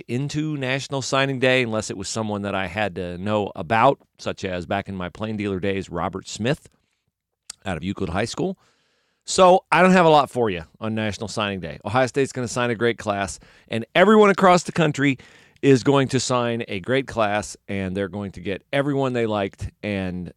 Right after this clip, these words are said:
no one is going to sign a bad class. So that is pretty much my National <laughs> Signing Day roundup here on the We Tackle Life podcast. We, you, and me. I'm Bruce Hooley. Glad to have you with us, and we will take you through,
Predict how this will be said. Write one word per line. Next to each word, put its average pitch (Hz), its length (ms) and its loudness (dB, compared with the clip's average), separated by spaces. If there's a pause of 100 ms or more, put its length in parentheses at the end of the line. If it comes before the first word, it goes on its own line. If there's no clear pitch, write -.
no 113 180 -2
one 107 240 0
is 95 120 -8
going 101 180 -6
to - 100 -14
sign 92 200 -4
a 85 40 -6
bad 73 240 -8
class. - 460 -14
So 82 240 -12 (160)
that 120 180 4
is 117 140 0
pretty 123 180 0
much 113 300 -4
my 98 180 -4
National 98 380 -6
<laughs> - 0 -
Signing - 440 -12
Day 107 240 -12
roundup 98 520 -8 (560)
here 123 220 2
on 117 160 2
the 113 320 -2
We 131 180 0
Tackle 131 400 2
Life 113 260 2
podcast. 92 540 -2
We, 135 160 0
you, 208 240 4
and 226 80 0
me. 196 220 0
I'm 92 120 -6
Bruce 107 200 -6
Hooley. 127 200 -4
Glad 92 220 -4
to 92 60 -8
have 98 200 -6
you 98 100 -4
with 139 120 4
us, - 260 -4 (140)
and 98 280 -4
we 110 80 -2
will 104 120 -4
take 110 260 -4
you 104 80 -4
through, 113 440 -4